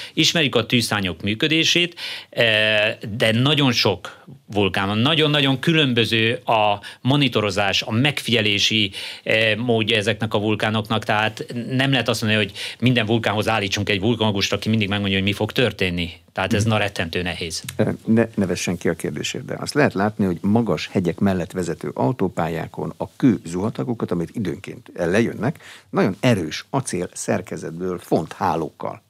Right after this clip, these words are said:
Speaker 2: próbálják megakadályozni, hogy az útra essen és megöljön ott valakit. A kiroplaszt árnál nincs ilyen?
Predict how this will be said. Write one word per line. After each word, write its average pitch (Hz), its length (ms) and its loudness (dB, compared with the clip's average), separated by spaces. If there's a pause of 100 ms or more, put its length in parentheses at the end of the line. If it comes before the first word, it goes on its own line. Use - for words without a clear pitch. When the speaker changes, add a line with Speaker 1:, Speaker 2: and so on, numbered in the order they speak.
(140)
Speaker 2:
próbálják 87 520 -6
megakadályozni, - 720 -10 (500)
hogy 117 100 0
az 101 100 2
útra 104 220 2
essen 98 260 2
és 82 100 0
megöljön 85 380 -4
ott 95 100 -10
valakit. 78 300 -8
A - 40 -6
kiroplaszt - 480 0
árnál 113 320 2
nincs 92 320 0
ilyen? 120 300 0